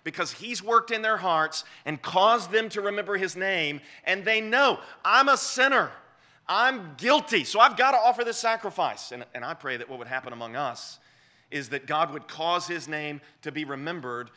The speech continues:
so that we know, "I'm guilty. I need Jesus." And then we feel this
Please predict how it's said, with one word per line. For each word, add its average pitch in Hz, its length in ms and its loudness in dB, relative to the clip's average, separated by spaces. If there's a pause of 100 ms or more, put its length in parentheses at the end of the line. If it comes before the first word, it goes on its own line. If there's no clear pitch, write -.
(200)
so 165 220 -4
that 143 140 -2 (240)
we 180 240 -6
know, 139 420 -2 (120)
"I'm 165 240 -6
guilty. 190 640 0 (640)
I - 80 4
need 220 340 -4
Jesus." 208 960 -2 (380)
And 147 160 -12
then 220 140 -8
we 190 120 -8
feel 190 280 -8
this 151 260 -8